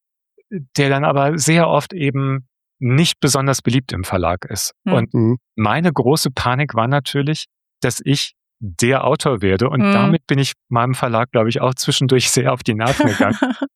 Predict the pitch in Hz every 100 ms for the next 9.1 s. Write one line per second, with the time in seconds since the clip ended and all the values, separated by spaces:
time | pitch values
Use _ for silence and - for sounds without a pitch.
0 | - 120 113 113 202 151 117 110 110 110
1 | 107 107 123 143 135 120 113 107 156 156
2 | - 151 - 139 139 - - 117 123 135
3 | 127 - 135 - 139 127 139 135 113 101
4 | 101 131 120 107 - 101 - 104 101 131
5 | 131 113 139 135 113 113 135 127 104 98
6 | 110 135 113 120 127 123 107 110 131 147
7 | 156 - _ _ _ _ _ 101 107 95
8 | - 95 95 - _ _ _ 95 92 90